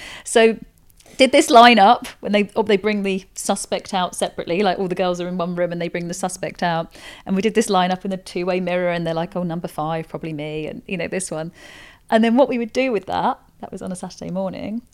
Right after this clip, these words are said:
On a Saturday night, we used to go drinking, underage drinking, and the bar was next to the police station. <laughs> So it was <laughs> and I'd completely forgotten about the whole thing. And, uh, yeah,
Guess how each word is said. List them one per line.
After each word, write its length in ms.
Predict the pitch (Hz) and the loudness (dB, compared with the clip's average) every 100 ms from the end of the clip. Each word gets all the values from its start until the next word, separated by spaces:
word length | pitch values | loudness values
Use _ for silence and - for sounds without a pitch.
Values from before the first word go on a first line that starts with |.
| - | -8
On 80 | |
a 40 | 208 | -6
Saturday 300 | 240 220 202 | -4 -6 -6
night, 140 | 190 | -6
we 60 | 202 | -8
used 140 | 196 | -10
to 40 | - | -6
go 220 | 190 185 - _ _ - | -6 -8 -12 _ _ -6
drinking, 520 | 214 202 156 170 202 - - | -6 -4 -8 -10 -12 -16 -10
underage 340 | 165 160 156 | -6 -4 -4
drinking, 500 | 156 175 165 160 185 - _ _ - | -4 -6 -6 -6 -8 -12 _ _ -4
and 100 | 202 | 0
the 60 | |
bar 180 | 220 208 | 4 4
was 120 | 208 | 2
next 180 | 208 208 | -4 -8
to 40 | |
the 40 | 185 | -8
police 220 | 196 175 | -6 -6
station. 580 | - 170 - 180 220 196 | -8 -12 -12 -16 -16 -10
<laughs> 20 | |
So 280 | - - 320 | -6 4 6
it 100 | 294 | 8
was 280 | 294 285 - | 8 6 6
<laughs> 1400 | 349 - - - - - - - - - - - - - - | 6 6 -2 -8 -4 -4 -4 -6 -6 -12 -10 -6 -2 2 6
and 140 | 262 | 6
I'd 180 | 277 277 | 6 2
completely 680 | - 285 262 254 247 254 | -2 0 4 4 4 0
forgotten 580 | 240 214 220 185 175 190 - _ - | 2 6 6 6 0 -2 -6 _ -4
about 280 | 190 196 196 | 6 6 8
the 80 | 196 | 4
whole 540 | - - 254 233 233 | 0 6 8 10 8
thing. 560 | 226 202 180 165 180 208 - - - - - | 2 2 2 0 -4 -8 -14 -20 -20 -6 6
And, 460 | 202 196 190 190 | 8 8 6 4
uh, 280 | 202 190 185 | 4 6 4
yeah, 240 | - 160 | 4 2